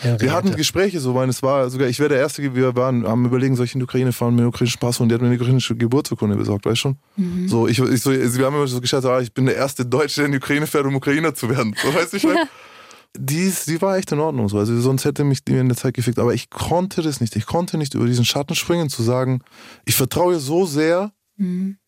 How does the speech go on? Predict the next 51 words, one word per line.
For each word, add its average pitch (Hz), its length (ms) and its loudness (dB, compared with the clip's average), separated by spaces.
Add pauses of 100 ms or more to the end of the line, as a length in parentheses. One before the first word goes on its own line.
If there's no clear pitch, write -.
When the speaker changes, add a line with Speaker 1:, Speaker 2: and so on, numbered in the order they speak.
Speaker 2:
dass 123 180 -2
ich - 100 -4
ihr 127 80 2
die 120 200 -2
Wahrheit 143 360 0
sage 139 260 0
über 123 160 -2
meine 123 160 0
Fa-, 123 160 -4 (300)
und 135 240 0
wer 156 160 2
mich 175 160 -6
jetzt, 143 180 -10 (640)
ihr - 120 -10 (160)
kennt 147 220 -2
mich 151 120 -4
jetzt 143 140 -2
alle 147 180 0
noch 139 120 4
nicht 147 180 2
so 202 240 0
lange, 160 260 0
so 107 80 0
ich 110 140 -2
hab 131 160 -2
vor 123 140 0
drei 123 260 0
Jahren 170 200 0
oder 135 120 0
so, 123 120 0
wenn 127 120 2
ihr 127 80 4
mich 127 100 0
gefragt - 300 -4
hättet, 127 140 0
wann 127 100 0
kommst 131 260 -2
du 117 60 2
an, 143 240 -4 (340)
wann 120 160 0
kommt 135 180 0
dein 127 120 2
Zug 139 160 0
an, 135 80 2
hätte 120 100 2
ich 113 60 -4
gesagt, 113 220 -2
ja, 117 120 2
so 117 100 -2
um 113 120 2
sechs. 110 320 -2